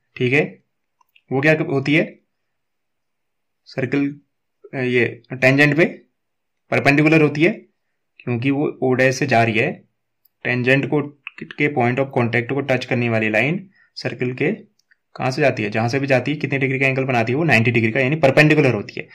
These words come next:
टेंजेंट के point of contact से सर्कल पे ज-, जो टच करने वाली लाइन होती है वो परपेंडिकुलर होती है। इस लॉजिक के हिसाब से एंगल ओ डैश पी बी,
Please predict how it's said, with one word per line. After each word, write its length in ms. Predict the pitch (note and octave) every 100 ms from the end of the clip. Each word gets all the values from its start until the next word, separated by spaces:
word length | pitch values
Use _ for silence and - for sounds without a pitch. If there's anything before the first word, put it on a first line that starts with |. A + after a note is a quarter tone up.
| - - _
टेंजेंट 480 | A#2+ B2 A#2+ C3+ D3
के 80 | E3
point 300 | C3+ A#2+ C3+
of 60 | B2
contact 340 | A#2+ A#2 A#2
से 200 | - D#3 G#3 - _ _ _ -
सर्कल 360 | - B2 C#3 C#3 C#3
पे 80 | C#3
ज-, 160 | C3 A#2 - -
जो 200 | C3 C3 B2+ C3+
टच 140 | C3
करने 180 | C3+ B2+
वाली 160 | B2 A#2
लाइन 220 | A#2 A2+
होती 180 | A2 D3+
है 60 |
वो 100 | E3+ E3+ - -
परपेंडिकुलर 480 | D#3 E3 E3 E3 D3+
होती 200 | D3 C#3
है। 60 |
इस 180 | C#3 D#3
लॉजिक 260 | D#3+ D#3+ D#3+
के 80 | E3
हिसाब 220 | E3+ D#3+
से 120 | - -
एंगल 380 | C3+ C#3 D3+ F#3+ - _ _ _ _ _ _ _ _ _ _
ओ 120 | C3+
डैश 460 | C#3 C3+ C#3 D#3+ - - _ C3
पी 120 | A#2 C3 G3+ - _ _ _ _ _
बी, 200 | A#2+ A2